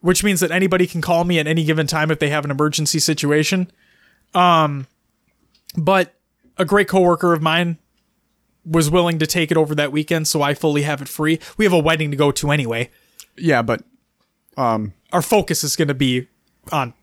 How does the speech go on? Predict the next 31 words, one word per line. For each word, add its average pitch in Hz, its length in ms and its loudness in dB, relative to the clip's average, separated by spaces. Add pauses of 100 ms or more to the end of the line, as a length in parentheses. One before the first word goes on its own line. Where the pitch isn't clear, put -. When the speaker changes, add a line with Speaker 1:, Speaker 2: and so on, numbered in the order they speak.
(120)
Speaker 1:
nola, 131 420 -2 (160)
obviously. 139 560 0
Speaker 2:
Fortunately, 156 460 2
my 131 160 2
phone 151 420 0
might 139 240 0
be 151 140 2
out 147 120 2
a 143 40 0
little 143 200 2
too 156 200 0
much 135 240 0
at - 60 -14
this - 320 -4
Speaker 1:
<laughs> - 1080 -4
You 214 60 2
know 196 80 4
what 202 100 4
I 208 80 4
told? 175 380 2 (480)
I 175 60 0
told 190 200 2
Natana 165 560 0
that 160 200 0
too. 170 320 0 (120)
On 170 100 0
the 170 80 2
way 175 140 4
back 151 320 -2
from, 151 340 0
um, 139 480 0